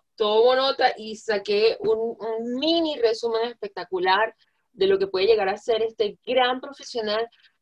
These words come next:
a quien, este, como confidencia te cuento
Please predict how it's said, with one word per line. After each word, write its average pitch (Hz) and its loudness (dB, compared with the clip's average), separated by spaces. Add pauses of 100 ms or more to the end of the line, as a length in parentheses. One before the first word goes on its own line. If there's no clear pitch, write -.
a 196 -2
quien, 196 -2
este, 190 -4
como 220 6
confidencia 226 2
te 320 -8
cuento 214 2